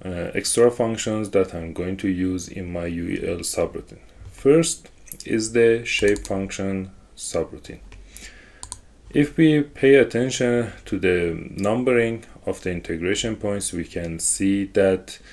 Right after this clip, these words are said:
uh, if we assume the R and S natural coordinates, uh, at the middle of the surface,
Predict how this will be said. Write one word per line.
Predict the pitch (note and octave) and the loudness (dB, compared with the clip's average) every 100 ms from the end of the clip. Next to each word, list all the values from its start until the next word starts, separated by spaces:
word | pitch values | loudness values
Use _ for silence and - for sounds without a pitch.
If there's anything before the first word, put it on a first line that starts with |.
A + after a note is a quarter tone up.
| - - - - - - | -20 -20 -20 -20 -12 -8
uh, | E2+ E2+ | -6 -6
if | - G#2+ - - | -2 -4 -2 -2
we | F#2 | -2
assume | - - - A#2 G#2+ E2 - - _ | -2 -2 0 0 0 -2 -10 -20 _
the | F2+ F2 E2 E2 - - - - - | -2 0 -2 -6 -16 -20 -20 -20 -10
R | - G#2 G#2+ | 4 6 6
and | G#2 G#2+ F#2+ F#2+ | 4 -2 -2 -4
S | - B2+ B2 - - - - | 0 2 6 6 4 0 -12
natural | F#2+ F#2 F2 F#2 F2+ | -6 -4 -2 -2 -2
coordinates, | F2 F#2 F2+ F2 E2+ E2 - - - - - - | 0 0 0 -4 -6 -4 -6 -6 -16 -20 -20 -12
uh, | F2 F2 - | -8 -6 -6
at | - F#2+ | -6 -4
the | G2 | -2
middle | F#2+ A#2 G#2+ E2 - - | 0 2 2 0 -6 -10
of | - E2+ | -8 -8
the | - | -8
surface, | - B2 B2 C3 C3 - | -2 -2 4 4 4 0